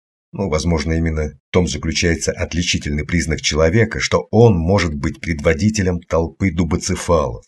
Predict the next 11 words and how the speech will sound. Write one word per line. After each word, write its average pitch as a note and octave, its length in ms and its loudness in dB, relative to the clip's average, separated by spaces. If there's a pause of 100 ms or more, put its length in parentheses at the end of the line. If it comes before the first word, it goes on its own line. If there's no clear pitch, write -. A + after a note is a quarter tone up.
(140)
а - 120 -2
дубоцефал — F#2+ 760 4
нет. D2+ 380 2 (540)
Дарья F#2+ 380 2
шевельнулась, G#2+ 1040 2
и F2 100 -2
я G2+ 260 4 (600)
пошептал F2+ 440 0
ей F2 120 0
на E2 160 0
ухо: - 400 -8